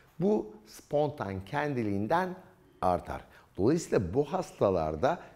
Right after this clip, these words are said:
kanama diyatezi görülmez. Ama özellikle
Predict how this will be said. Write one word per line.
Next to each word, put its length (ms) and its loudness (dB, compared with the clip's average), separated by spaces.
kanama 540 -2
diyatezi 760 2
görülmez. 680 -2
Ama 380 0
özellikle 760 0